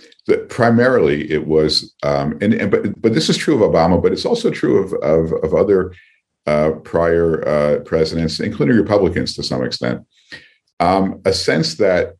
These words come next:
you know, Israel is a problem.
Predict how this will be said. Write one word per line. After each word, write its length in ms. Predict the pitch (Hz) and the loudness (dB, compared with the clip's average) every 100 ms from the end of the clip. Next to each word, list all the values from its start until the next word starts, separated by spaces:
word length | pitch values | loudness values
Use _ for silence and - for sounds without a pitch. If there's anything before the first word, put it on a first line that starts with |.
| _ | _
you 80 | 92 | -2
know, 200 | 82 80 | 0 -2
Israel 600 | 104 113 113 104 95 92 - | 0 -2 0 2 2 0 -2
is 420 | 82 82 78 - | -2 -2 -4 -6
a 480 | 78 78 76 76 76 - _ _ _ _ | 0 0 0 -2 -6 -14 _ _ _ _
problem. 540 | - 90 90 71 60 | -4 0 2 0 -8